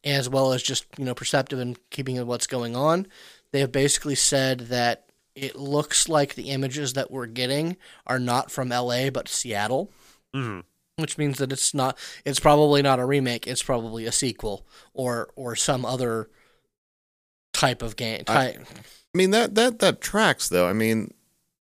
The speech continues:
Speaker 3: guys, the nineties are fucking over. Like,
Speaker 1: They are, in fact,
Speaker 3: the
Speaker 1: over.
Speaker 3: entirety of the world of darkness has moved forward to the now.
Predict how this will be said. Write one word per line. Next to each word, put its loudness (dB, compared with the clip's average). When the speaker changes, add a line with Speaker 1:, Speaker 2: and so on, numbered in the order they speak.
Speaker 3:
guys, 10
the 2
nineties 6
are 2
fucking 4
over. 6
Like, 6
Speaker 1:
They -2
are, 4
in -2
fact, 0
Speaker 3:
the 6
Speaker 1:
over. 8
Speaker 3:
entirety 8
of 8
the 8
world 8
of -2
darkness 4
has 2
moved 2
forward 8
to 0
the 4
now. 4